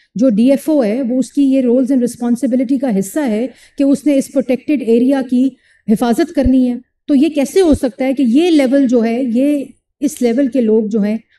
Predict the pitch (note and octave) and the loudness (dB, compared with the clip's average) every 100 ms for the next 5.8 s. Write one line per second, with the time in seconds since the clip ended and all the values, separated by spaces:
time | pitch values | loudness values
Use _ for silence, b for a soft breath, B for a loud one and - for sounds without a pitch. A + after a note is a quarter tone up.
0 | _ C#4 C#4+ - - D#4 E4 E4+ E4 D#4 | _ -4 -4 -4 -2 0 0 0 0 -2
1 | - C#4+ C4 D4 C#4+ C4+ A3 G#3+ G#3 C4+ | 2 2 2 -2 -2 0 -2 -2 -2 -4
2 | C4 B3+ B3 A#3+ F#3 - G3 D#3+ D#3 - | -2 -4 -6 -6 -6 -4 -6 -4 -8 -10
3 | _ _ C#4 B3+ C4+ D#4 - - F3+ A3 | _ _ 0 2 2 0 -4 -8 -2 0
4 | B3 C#4+ D4+ C4 A#3+ C4 - B3 B3 A#3+ | 0 -2 -2 -2 -2 -2 -2 -2 0 -2
5 | A#3+ B3 B3+ G3 G#3+ B3+ A#3+ | -2 -2 -2 -2 -2 -2 -4